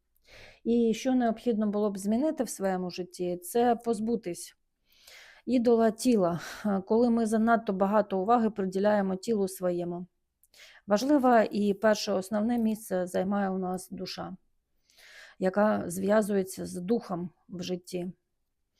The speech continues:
Коли, е, душа жива, молода, активна, енергійна, то і тіло стає таким самим. Швидше регенерується, відновлюється, зцілюється,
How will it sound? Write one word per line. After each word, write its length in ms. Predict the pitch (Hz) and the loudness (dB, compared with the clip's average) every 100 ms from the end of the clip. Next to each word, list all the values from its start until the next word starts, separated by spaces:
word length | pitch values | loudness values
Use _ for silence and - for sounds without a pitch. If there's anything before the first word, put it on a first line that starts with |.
| - - _ | -20 -20 _
Коли, 460 | 220 226 220 220 - | 0 4 4 2 -2
е, 240 | 196 202 | -4 -4
душа 420 | 185 214 - 202 | -2 -4 2 2
жива, 380 | 190 196 233 226 | 2 0 0 2
молода, 540 | 214 190 190 190 208 190 | 2 2 0 2 2 2
активна, 640 | - - 226 202 185 190 | -4 0 0 0 -2 -4
енергійна, 720 | 196 196 180 202 214 190 185 185 _ _ _ _ _ - - _ | -2 -2 -2 0 0 -2 -4 -8 _ _ _ _ _ -20 -20 _
то 200 | 214 214 | 0 2
і 140 | 214 | 2
тіло 500 | 202 294 262 185 180 - _ _ _ _ | 0 2 4 2 -2 -8 _ _ _ _
стає 460 | - - 202 190 185 | -18 0 2 4 2
таким 380 | 185 196 196 185 | 0 -2 -2 -4
самим. 480 | - 190 180 185 185 _ _ _ _ _ | -4 -4 -4 -8 -10 _ _ _ _ _
Швидше 420 | - 277 285 202 | 0 0 0 0
регенерується, 920 | 190 190 190 190 247 226 202 - 185 | 0 0 -2 -2 2 2 0 -2 -6
відновлюється, 760 | 180 185 208 226 202 185 180 175 | -4 -2 0 -2 -2 -4 -4 -10
зцілюється, 840 | - - 226 214 185 180 - 175 | -12 -4 -2 0 0 -2 -8 -10